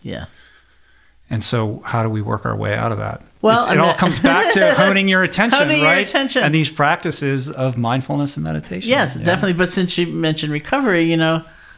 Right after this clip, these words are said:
Speaker 1: uh, there's an amazing role for community as well. You know, it's like that fellowship in the recovery community, um, is magnificent. I, I wish I could redesign, you know, a, a twelve-step group for everything.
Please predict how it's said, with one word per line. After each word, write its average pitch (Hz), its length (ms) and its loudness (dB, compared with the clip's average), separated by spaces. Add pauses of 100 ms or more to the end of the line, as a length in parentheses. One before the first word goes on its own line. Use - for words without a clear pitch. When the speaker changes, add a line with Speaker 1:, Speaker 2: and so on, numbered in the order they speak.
(200)
Speaker 1:
uh, 160 240 2
there's 185 220 0
an 156 360 -4 (340)
amazing 165 520 0
role 131 180 0
for 131 140 -10
community 160 540 -2
as 131 160 -6
well. 143 340 0
You 139 140 -2
know, 143 180 -2
it's 139 180 -8
like 139 300 -4
that 147 240 -4
fellowship 135 580 -2 (220)
in 123 280 -2
the 110 80 -6
recovery 131 440 -4
community, 147 580 -4 (720)
um, 135 560 0 (960)
is 147 120 -4
magnificent. 151 600 -2
I, 131 220 0
I 143 80 2
wish 151 260 -2
I 139 60 -2
could 135 240 -8
redesign, 135 840 -2 (640)
you 143 120 -4
know, 123 320 -2
a, 104 60 -6
a 110 160 -6 (540)
twelve-step - 480 -6
group 123 200 -4
for - 220 -8
everything. 127 500 -4